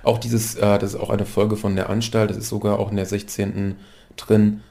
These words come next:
oder ist es in der zweiten drin, ich bin mir grad unsicher. Dieses, äh, Eigentumsrecht von... Pharmakonzerten und ihren Medikamenten, warum der covid neunzehn Antistoff nicht einfach freigegeben wird, die Formel, damit das jeder produzieren kann, damit wir endlich alle mal durchgeimpft werden.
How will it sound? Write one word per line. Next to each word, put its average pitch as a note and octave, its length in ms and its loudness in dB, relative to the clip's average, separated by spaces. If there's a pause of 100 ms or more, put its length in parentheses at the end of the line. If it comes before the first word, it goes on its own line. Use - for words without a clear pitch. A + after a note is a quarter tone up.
(160)
oder - 160 0
ist G2 80 0
es G2 80 -6
in G2+ 80 -2
der F#2 100 -4
zweiten G2 380 -8
drin, G2+ 120 -2
ich F#2+ 120 -6
bin G#2+ 80 0
mir G#2 100 2
grad G2 180 -4
unsicher. G2 420 -2 (640)
Dieses, G2+ 500 -4
äh, G2 240 2 (100)
Eigentumsrecht B2 1000 -2
von... A2 640 0 (340)
Pharmakonzerten A#2 1040 -2
und G#2+ 120 -2
ihren G#2+ 160 2
Medikamenten, G#2 720 0
warum G#2+ 340 2
der A2 280 2
covid A2+ 480 -2
neunzehn A2 680 0 (340)
Antistoff G#2+ 580 0
nicht G#2 160 -2
einfach G2+ 240 -4
freigegeben C3 640 -2
wird, B2 140 -2
die A#2+ 40 -2
Formel, A2+ 380 4
damit G#2 220 0
das G2+ 180 -4
jeder A2+ 180 4
produzieren G2+ 640 -4
kann, G#2 160 -2
damit G2+ 240 -2
wir - 60 -2
endlich G2+ 240 -4
alle G#2 100 2
mal G2+ 100 0
durchgeimpft G2+ 540 -4
werden. F#2 240 0